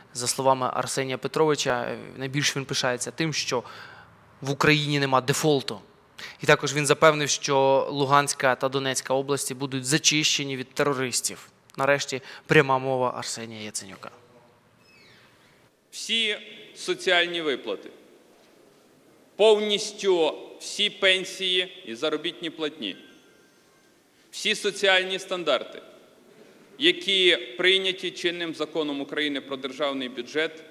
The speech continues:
Speaker 2: виплачуються. За цей період часу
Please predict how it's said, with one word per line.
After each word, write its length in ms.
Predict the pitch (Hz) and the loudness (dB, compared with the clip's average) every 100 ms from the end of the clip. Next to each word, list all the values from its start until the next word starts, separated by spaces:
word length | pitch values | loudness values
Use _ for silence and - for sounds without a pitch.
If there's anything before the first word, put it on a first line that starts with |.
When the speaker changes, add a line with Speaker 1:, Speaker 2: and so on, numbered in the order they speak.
| - | -8
Speaker 2:
виплачуються. 760 | 131 131 113 - - - - - - _ _ _ _ _ _ - _ - _ _ _ _ _ _ _ _ _ _ _ _ _ _ - | -8 -2 -2 -2 -10 -18 -20 -20 -20 _ _ _ _ _ _ -20 _ -20 _ _ _ _ _ _ _ _ _ _ _ _ _ _ -6
За 160 | 160 | -4
цей 220 | 185 226 226 | 2 2 2
період 380 | 214 214 196 | 2 4 2
часу 640 | 202 208 208 214 196 190 | 2 2 2 0 2 2